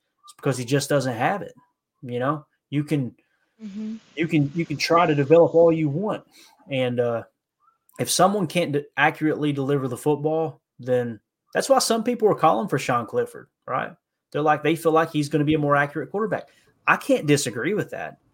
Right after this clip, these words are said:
Speaker 1: but I still, I, I don't, I don't wanna be half sure on Love, half sure on Clifford. I wanna be completely sure on Love. He isn't the guy or he is the guy, right? 'Cause I think that's where you get yourself in trouble. But did that answer your question?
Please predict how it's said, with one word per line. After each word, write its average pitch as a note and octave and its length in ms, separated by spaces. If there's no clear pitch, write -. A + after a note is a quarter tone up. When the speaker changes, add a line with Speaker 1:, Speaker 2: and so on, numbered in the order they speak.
Speaker 1:
but B2+ 140
I C#3+ 100
still, D3+ 600
I, D3+ 260
I D#3+ 140
don't, E3+ 280
I C#3+ 100
don't E3+ 180
wanna D#3 180
be C#3 140
half C#3+ 260
sure D3+ 280
on C3 160
Love, C#3 260
half C3 180
sure C3 240
on A#2+ 120
Clifford. D#3 480
I D3 80
wanna E3 160
be C3 340
completely D3+ 560
sure C3 320
on A#2+ 200
Love. A#2+ 340
He C#3 340
isn't D#3+ 260
the C#3+ 60
guy C3 280
or C3 200
he B2 140
is D#3 160
the A2 80
guy, - 260
right? A#2+ 300
'Cause B2+ 80
I C#3 80
think C3 180
that's - 160
where B2 100
you A2 60
get A2+ 160
yourself - 300
in - 60
trouble. - 440
But - 200
did D3 100
that G3+ 100
answer F#3+ 300
your D3 100
question? F3+ 380